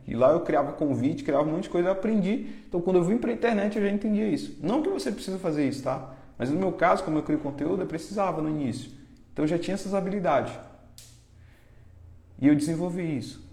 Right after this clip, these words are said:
Só que eu fiquei lá só naquilo, no robô, era automático, fazia as mesmas coisas sempre. Aqui nesse mercado, o que que acontece? Se você não se atualiza, você vai ficar pra trás. Você vai tomar uma rasteira muito grande. Não pense que simplesmente você compra um treinamento, você vai ficar muito bom e acabou.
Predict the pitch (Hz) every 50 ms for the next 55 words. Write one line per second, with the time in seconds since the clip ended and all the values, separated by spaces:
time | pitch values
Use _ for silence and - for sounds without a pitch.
0 | - - - - - - 233 233 233 269 247 - - - 254 269 269 269 262 247
1 | - - 247 247 247 247 247 - 247 254 226 190 185 180 180 226 202 240 254 240
2 | 160 170 180 180 185 247 247 262 247 240 - - - 165 160 151 180 185 175 160
3 | 151 170 180 208 220 202 254 240 - - 226 233 233 214 - 233 214 160 - -
4 | - - - - - - - - - - 165 175 170 208 214 226 220 208 - 175
5 | 165 160 - 185 196 185 - 190 180 180 180 190 190 175 - 147 131 - - -
6 | - - - - - - - - - - 147 143 147 147 - 185 202 208 202 -
7 | 196 180 - 185 156 135 131 139 165 196 175 143 123 107 - - - - - -
8 | - - - - 143 156 156 - - 165 - 180 170 - 143 147 151 143 127 -
9 | - - - - - - - - - - - - - - - - - - - -
10 | 135 151 160 160 156 160 165 165 170 175 170 - - - 170 175 180 175 175 170
11 | 165 - 156 127 131 131 131 120 110 - - - - - - - - - - -
12 | - - - - - - - - 139 156 170 - - 196 220 226 - - 196 -
13 | 180 170 - - 202 196 220 190 165 151 156 165 185 208 208 - - 190 175 170
14 | - 170 185 180 190 180 170 - 160 165 160 139 139 147 151 185 196 - - 165
15 | 160 170 165 - - 160 165 165 165 170 170 - 165 139 131 151 175 185 180 175
16 | - - - 175 139 131 143 156 - - - - -